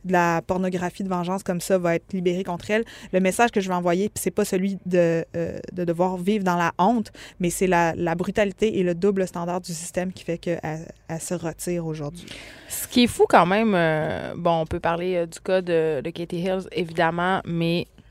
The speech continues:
Speaker 2: revenons à, à la base de cette histoire-là, c'est-à-dire des photos d'une femme dénudée,
Speaker 1: Mm.
Speaker 2: euh, qui sont, euh, rendues publiques.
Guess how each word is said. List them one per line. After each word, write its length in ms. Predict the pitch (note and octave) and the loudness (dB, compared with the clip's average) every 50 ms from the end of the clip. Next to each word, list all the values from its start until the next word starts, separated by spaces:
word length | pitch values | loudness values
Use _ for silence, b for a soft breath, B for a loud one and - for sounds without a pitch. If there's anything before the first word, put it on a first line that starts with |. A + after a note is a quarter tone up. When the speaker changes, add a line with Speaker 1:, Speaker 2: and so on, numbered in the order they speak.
| _ _ - | _ _ -8
Speaker 2:
revenons 640 | - - - G3 F#3+ F3+ G3 G#3 A3 B3+ C#4 C#4 C4 - - | -4 2 6 6 6 6 6 4 4 4 2 2 0 0 0
à, 300 | F3+ F3 E3+ D#3+ D#3+ - | 0 2 2 2 0 0
à 140 | - E3+ E3 | 0 2 2
la 100 | D#3+ D#3+ | 4 4
base 240 | E3 F#3+ G#3+ A3 F#3+ | 6 4 4 4 2
de 60 | F3 | -2
cette 200 | - F3 E3 - | -4 -6 -8 -8
histoire-là, 400 | - - - F#3+ F3 F3+ G#3+ A#3 | -10 -4 -2 0 0 2 0 0
c'est-à-dire 640 | - - F#3 E3+ E3 E3 F#3 F#3 G3 G3 - - | 0 2 2 2 2 2 0 0 0 0 -2 -4
des 220 | E3 E3 F3+ F3+ E3+ | -4 -4 -2 -2 -2
photos 440 | - G#3 G3+ G3+ - A#3+ B3+ C4 | 0 0 0 2 2 0 0 2
d'une 200 | A3 F#3+ F3 F3 | 2 0 0 0
femme 480 | E3+ - - F#3 F#3 G3+ G3+ F#3 E3+ E3+ | -2 0 0 2 2 2 2 2 0 0
dénudée, 600 | D#3+ F#3 F#3+ F#3+ F#3 E3+ D#3+ E3 F3+ F#3+ G3+ G#3+ G#3+ | 0 0 0 0 0 -2 -2 0 0 0 0 2 0
Speaker 1:
Mm. 120 | G#3 G#3+ G#3+ B B B B B B B B | 0 0 -2 B B B B B B B B
Speaker 2:
euh, 340 | D#3 E3 E3 D3+ D3+ D3+ D3 - | 0 2 4 4 4 2 0 -2
qui 120 | - - - | -6 -10 -10
sont, 400 | - - - F#3+ F#3 F#3 F#3 F3+ E3+ | -8 -4 -2 -2 0 2 2 2 2
euh, 200 | D#3+ D#3 D#3 E3 | 2 0 0 4
rendues 280 | F#3+ F#3+ F#3 F3+ A3 | 4 4 4 4 0
publiques. 480 | - - F#3 D#3+ D#3+ - - - - | -6 -8 -12 -12 -12 -12 -12 -12 -16